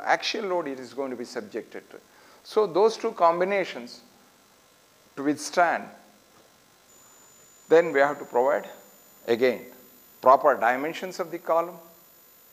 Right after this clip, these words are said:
then proper reinforcement, proper lateral ties, and all those things. Again, when we come to this slab, yes, same thing we apply.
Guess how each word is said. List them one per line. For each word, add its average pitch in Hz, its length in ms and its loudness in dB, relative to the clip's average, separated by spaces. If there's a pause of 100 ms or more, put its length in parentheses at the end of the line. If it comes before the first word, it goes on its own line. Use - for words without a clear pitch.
(160)
then 135 360 -2 (220)
proper 139 420 2 (720)
reinforcement, 160 840 -6 (800)
proper 107 260 2
lateral 131 480 -2
ties, 170 540 -2 (640)
and 95 120 -14
all 92 120 -8
those 92 260 -16
things. - 420 -20 (1160)
Again, 123 380 -2 (120)
when 120 180 -2
we 117 80 -2
come 127 240 2
to 147 80 -6
this 139 200 -6
slab, 135 340 -2 (360)
yes, - 440 -6 (1000)
same 165 600 -2 (340)
thing 139 220 -8
we 117 120 -6
apply. 104 400 -4